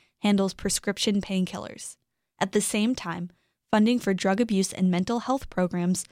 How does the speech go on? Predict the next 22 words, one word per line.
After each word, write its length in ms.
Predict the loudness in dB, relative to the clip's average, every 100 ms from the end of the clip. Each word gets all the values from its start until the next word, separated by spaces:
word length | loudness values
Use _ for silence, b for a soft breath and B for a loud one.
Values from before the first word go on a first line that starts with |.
| b -2
would 120 | 0
decrease 540 | 0 -2 0 0 0 -8
if 80 | -4
the 100 | 0
U 240 | 2 2
S 100 | 0
Senate's 540 | -2 0 2 0 -4 -12 b b b 2
Better 240 | 4 2
Care 240 | 0 0
Reconciliation 960 | 0 0 -2 -2 -2 -2 0 -2 -2 -4
Act 260 | -6 -4
of 140 | -4 -2
twenty 240 | 0 0
seventeen 680 | 0 -2 -2 -2 0 2 2 b b b b
is 100 | 2
signed 320 | 4 4 4
into 220 | 2 -2
law. 280 | -6 -6 -10 _ _ _ _ _
Comments 420 | 0 2 2 0
from 280 | 0 2 2
Mandy 260 | 2 0 -2
Cohen, 560 | -2 0 0 0 -2